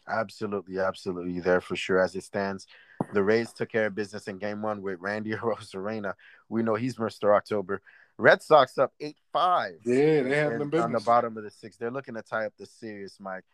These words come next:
Speaker 1: at one one. We'll see what Tampa Bay does, as they're looking to get back to the World Series to make amends of what happened last year.
Speaker 2: Hundred percent, hundred, uh, hundred percent.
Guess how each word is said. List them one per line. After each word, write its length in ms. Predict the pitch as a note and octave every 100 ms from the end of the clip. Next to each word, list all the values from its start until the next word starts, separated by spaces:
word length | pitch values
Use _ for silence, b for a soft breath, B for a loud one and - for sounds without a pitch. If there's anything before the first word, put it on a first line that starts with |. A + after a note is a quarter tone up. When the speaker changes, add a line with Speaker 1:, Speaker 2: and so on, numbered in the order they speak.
| _ _
Speaker 1:
at 160 | F2+ F2+
one 220 | G2 G#2+ G2+
one. 240 | G#2 G2+
We'll 200 | F#2+ G2+
see 320 | - - F#2+ - _ _
what 180 | G2 G2
Tampa 320 | - F#2+ F#2
Bay 140 | F2 F2
does, 300 | F#2 F2 F2
as 120 | D#2
they're 180 | F#2 F#2
looking 400 | F2+ - F2 E2
to 80 | -
get 320 | D#2+ F2 D2
back 400 | - C#3+ D3 - - b b b b _
to 460 | - - A#2+ G#2 F#2+ -
the 120 | G#2+
World 240 | G2 G2+
Series 280 | - G#2 F#2+
to 120 | -
make 180 | G2 G2
amends 320 | F#2+ F#2+ F2+
of 80 | F#2
what 140 | F#2 F2
happened 300 | E2+ F2 E2
last 340 | F2+ - -
year. 120 | - _ _ _ _ _ _ _ _ _ _ _ _ _ -
Speaker 2:
Hundred 200 | B2+ B2+
percent, 340 | C3 C#3+ C3 A#2+ -
hundred, 260 | C3 C3 B2+
uh, 320 | B2+ B2+ B2+
hundred 240 | B2 C#3 C3
percent. 380 | C3 C#3+ C3